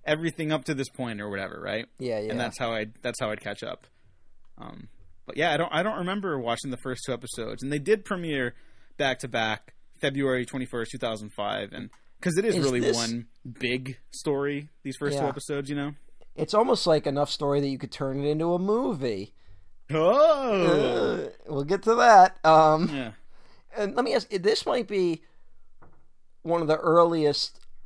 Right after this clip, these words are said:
Speaker 2: long-form storytelling, um, children's shows introduced in the United States. Um,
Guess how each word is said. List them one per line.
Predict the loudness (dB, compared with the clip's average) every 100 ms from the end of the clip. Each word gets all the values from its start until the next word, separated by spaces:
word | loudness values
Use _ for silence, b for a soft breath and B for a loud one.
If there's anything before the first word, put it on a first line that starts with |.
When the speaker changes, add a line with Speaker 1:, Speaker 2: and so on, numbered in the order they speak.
| -14 -14 0
Speaker 2:
long-form | 6 8 6 2 0 0 0
storytelling, | -4 0 2 2 0 0 0 0 -4 -6 -8 -10 -4
um, | -2 -2 -4 -12 -20 -10
children's | 2 2 4 -2
shows | -2 0 2 2 0 -6 -12 -16 -8
introduced | -4 -4 -2 0 0 -4
in | -4 -6
the |
United | -4 -4 -4 -4
States. | -6 -4 -4 -4 -10 -10 -12 -16 -20 -20 -20 -20 -20 -20 -20 -20 -20 -20 -20 -8
Um, | -4 -4 -4 -4 -6 -10